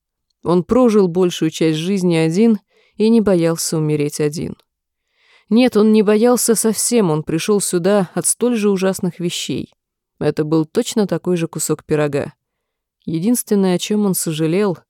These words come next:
это незнание того, что случилось с девушкой.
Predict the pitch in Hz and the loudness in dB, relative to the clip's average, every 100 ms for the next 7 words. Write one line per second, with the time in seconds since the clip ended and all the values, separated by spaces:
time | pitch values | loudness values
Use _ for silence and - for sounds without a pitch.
0 | _ _ _ _ - 254 254 226 226 214 | _ _ _ _ -4 -2 2 4 4 4
1 | 233 220 202 185 185 208 - 170 170 - | 4 4 2 0 0 -2 -2 -4 -4 -2
2 | 190 180 165 160 190 151 - - 185 - | 2 2 0 0 0 0 -6 -12 -16 -16